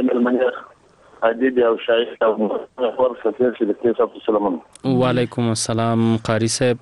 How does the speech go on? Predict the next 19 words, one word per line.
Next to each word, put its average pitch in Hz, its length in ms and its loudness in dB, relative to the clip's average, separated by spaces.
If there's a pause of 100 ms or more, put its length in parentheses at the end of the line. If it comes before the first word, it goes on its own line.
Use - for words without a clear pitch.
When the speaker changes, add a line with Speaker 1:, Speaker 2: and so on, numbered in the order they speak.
(180)
Speaker 2:
خپرونې 120 420 0
ته 117 40 -2
ښه 110 120 -4 (100)
راغلئ. 120 300 0 (100)
دوه 107 220 2
درې 127 220 0
خپرونو 113 420 0
کې 107 220 -4
غیر 104 200 0
حاضر 104 200 0 (100)
وئ. 95 120 -2 (1040)
نو 104 220 2 (100)
Speaker 1:
او 131 100 4 (460)
نورو 190 180 4
ښځو 202 320 0
ډېر 175 160 2
په 175 140 2
زحمت 180 280 0
ورښځو. 185 400 2